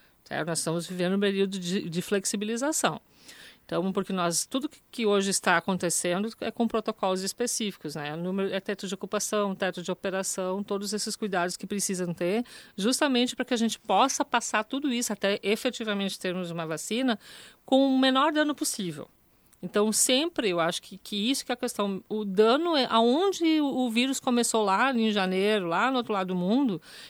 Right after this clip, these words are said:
ele deixou danos nas pessoas, na vida das pessoas, na economia, e aqui não é diferente. Só que a gente tem que trabalhar com o menor dano possível.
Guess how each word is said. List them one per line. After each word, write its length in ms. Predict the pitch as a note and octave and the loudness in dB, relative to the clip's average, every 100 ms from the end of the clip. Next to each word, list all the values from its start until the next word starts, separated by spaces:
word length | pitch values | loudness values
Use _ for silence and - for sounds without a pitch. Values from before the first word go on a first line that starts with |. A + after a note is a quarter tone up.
| - | -4
ele 240 | G#3+ A#3 | 0 0
deixou 480 | A#3 B3+ - - C4 | 2 0 0 0 0
danos 480 | C#4 G#3+ A3+ D4+ C4+ | 4 2 4 2 2
nas 200 | A#3 - | 0 0
pessoas, 760 | F#3 - - G#3+ C#4 C#4+ C#4 A3+ | -2 -2 0 0 2 0 0 -2
na 120 | F#3+ | -4
vida 160 | F3 | -4
das 120 | E3 - | -8 -6
pessoas, 540 | E3 - A#3 B3 A3+ | -4 0 2 4 2
na 60 | A3 | -2
economia, 760 | - G3 F3+ F3 G#3 C4+ D#4 - - - - | -2 -2 0 0 0 0 -2 -8 -20 -20 -2
e 80 | A3 | 0
aqui 320 | A3 - C4 | 0 0 0
não 260 | D4 D4+ C4+ | 2 0 2
é 140 | D#4+ | 0
diferente. 760 | D#4+ C#4+ A3 D#3 C#3 - - - _ - - | -2 -2 -2 -2 -6 -8 -12 -16 _ -20 -16
Só 160 | - G3 | -4 -2
que 100 | A3 | 0
a 40 | |
gente 200 | G3 G#3 | 2 0
tem 140 | - G#3+ | 0 0
que 60 | |
trabalhar 320 | A3 G3 F#3+ | 2 2 2
com 100 | G#3 | 2
o 40 | A3+ | 0
menor 300 | A3+ G3+ G3+ | 2 0 0
dano 220 | G#3 G#3+ | 0 -2
possível. 560 | G#3+ - A#3+ B3 G#3 | -2 -4 -2 -2 -4